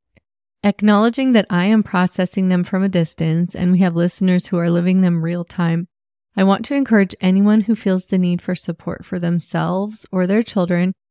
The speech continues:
to access it as you are able. My words today are meant to support you in daily moments,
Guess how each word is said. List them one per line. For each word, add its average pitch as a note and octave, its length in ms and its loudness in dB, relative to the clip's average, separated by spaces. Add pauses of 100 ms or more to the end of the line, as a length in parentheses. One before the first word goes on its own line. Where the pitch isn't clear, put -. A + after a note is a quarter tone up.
(220)
to - 140 -8
access F3+ 520 -4
it F#3 120 0
as E3+ 220 -2
you F3 80 -2
are E3+ 160 -4
able. F3 560 -6 (380)
My F#3 120 0
words G3 360 -4
today G#3+ 260 6
are F3 100 2
meant F3 280 -2
to F#3+ 100 -2
support F#3 400 -4
you F3+ 100 -2
in E3+ 140 2
daily F3 340 0
moments, E3+ 540 -4